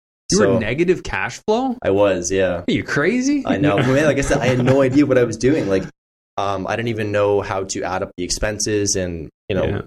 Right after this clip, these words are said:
Speaker 2: even project what rental income I was gonna get on the property. I just took a chance and said, "I'm gonna buy a property," and, you know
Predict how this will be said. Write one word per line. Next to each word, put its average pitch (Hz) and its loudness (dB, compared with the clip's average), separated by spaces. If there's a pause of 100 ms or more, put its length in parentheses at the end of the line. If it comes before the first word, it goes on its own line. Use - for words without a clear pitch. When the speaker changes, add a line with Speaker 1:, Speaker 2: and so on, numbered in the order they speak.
(160)
Speaker 2:
even 120 0
project 104 -2
what 95 0
rental 95 -4
income 87 -6
I 85 -2
was 85 -4
gonna 87 -4
get 90 0
on 98 -2
the 90 -2
property. 85 -2
I 92 0
just 95 -2
took - -6
a 95 -4
chance 92 -4
and - -6
said, 90 -4
"I'm 113 -4
gonna 151 -6
buy 113 0
a 110 -2
property," 110 -2
and, 82 -4
you 92 0
know 90 -4